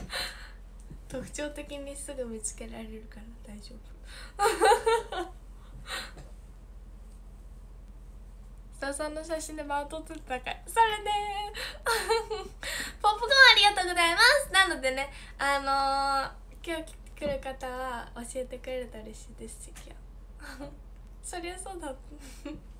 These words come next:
あや、あやでやんす？あやでやんす？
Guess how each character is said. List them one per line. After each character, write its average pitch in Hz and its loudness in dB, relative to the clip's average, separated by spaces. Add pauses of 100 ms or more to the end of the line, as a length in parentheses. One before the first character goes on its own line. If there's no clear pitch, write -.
(2750)
あ 403 0 (1040)
や、 - -2
あ - 2
や 523 4
で 539 8
や 247 6
ん 247 -6
す？ - -4 (960)
あ 285 -2
や 302 -2
で 359 0 (320)
や 285 0
ん 302 -8
す？ - -14